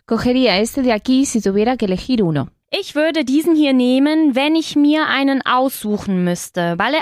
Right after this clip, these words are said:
Speaker 2: Aussuchen, em, recuerda, significa elegir. Muy bien. Siguiente frase.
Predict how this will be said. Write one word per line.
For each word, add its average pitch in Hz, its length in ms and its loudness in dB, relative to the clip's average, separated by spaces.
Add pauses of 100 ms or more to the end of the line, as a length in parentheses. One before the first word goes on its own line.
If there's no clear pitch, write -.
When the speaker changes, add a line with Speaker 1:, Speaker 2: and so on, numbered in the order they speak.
Speaker 2:
Aussuchen, 320 920 0
em, 233 420 0
recuerda, 254 480 -2
significa 247 500 -4
elegir. 202 720 -4
Muy 302 240 2
bien. 190 360 -2 (500)
Siguiente 370 380 -2
frase. 180 640 -6